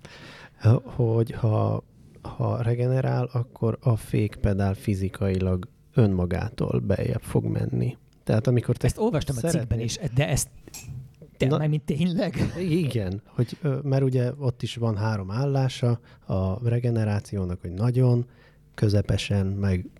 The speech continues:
Speaker 1: mm, amikor hagyja kigurulni. És amikor ez maximálisra van állítva, hogy tényleg álljon meg, és akkor,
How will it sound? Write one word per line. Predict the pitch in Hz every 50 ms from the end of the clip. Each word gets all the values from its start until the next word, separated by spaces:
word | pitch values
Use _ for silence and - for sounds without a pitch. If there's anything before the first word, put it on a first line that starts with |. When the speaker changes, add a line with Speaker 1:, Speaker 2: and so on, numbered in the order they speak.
| - - - - -
Speaker 1:
mm, | 135 123 117 107 110 113 123 - - - -
amikor | 254 175 123 113 107 - 110 95
hagyja | 101 101 92 95 92
kigurulni. | - 110 107 - 104 98 101 98 104 110 110 117 123 - - - - - - - - _ _
És | - -
amikor | 127 123 123 117 - 123 117 117
ez | 113 113 107 104 104 120 131
maximálisra | 143 123 117 110 - - 113 104 92 90 92 95 - - - 92
van | 85 90 101
állítva, | 117 135 147 143 139 127 - - 117 117
hogy | 107 107 104 92 - - - _ _ _
tényleg | - 117 107 101 98 95 92 95
álljon | 95 95 87 90 90 85
meg, | 90 107 117 139 165 175 - - _ _ _ _ - - -
és | - 110 104 - 110
akkor, | 107 104 101 - - - 110 98 95 95